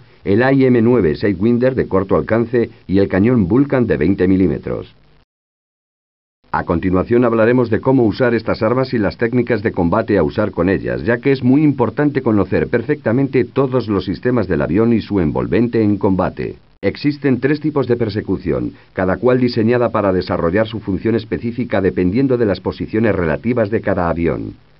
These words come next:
Para llegar a la persecución pura deberemos seguir a nuestro enemigo por su senda de vuelo sin abandonarla en ningún momento.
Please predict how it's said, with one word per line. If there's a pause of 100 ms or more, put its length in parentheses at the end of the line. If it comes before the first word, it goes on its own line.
(440)
Para
llegar
a
la
persecución
pura
deberemos
seguir
a
nuestro
enemigo
por
su
senda
de
vuelo
sin
abandonarla
en
ningún
momento.